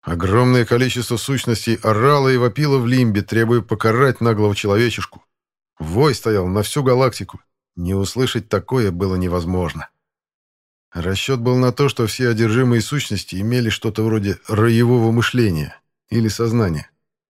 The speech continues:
Сама одержимость хаоса создавала у них что-то вроде коммуникационной связи. Именно поэтому было опасно поглощать одержимые сущности внутрь себя.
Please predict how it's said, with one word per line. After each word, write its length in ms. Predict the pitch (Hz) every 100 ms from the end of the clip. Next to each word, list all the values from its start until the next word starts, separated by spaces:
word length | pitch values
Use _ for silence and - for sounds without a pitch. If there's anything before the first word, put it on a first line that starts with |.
| _ _ _ _
Сама 460 | - 90 87 113
одержимость 600 | 123 117 104 110 123 113
хаоса 440 | - 131 131 117 107
создавала 540 | - 104 107 110 110
у 80 | 107
них 120 | 107
что-то 280 | - 113 104
вроде 260 | 107 107 95
коммуникационной 680 | 107 107 104 - 117 101
связи. 420 | 95 117 107 73 - _ _ _ _ _ _
Именно 320 | 90 104 101
поэтому 520 | - 107 120 120 107
было 240 | 98 98 101
опасно 400 | - 131 113 95
поглощать 560 | 98 95 101 - 98
одержимые 500 | 95 98 101 110 101
сущности 520 | 90 123 113 104 -
внутрь 340 | 95 110 104 90
себя. 320 | - 101 85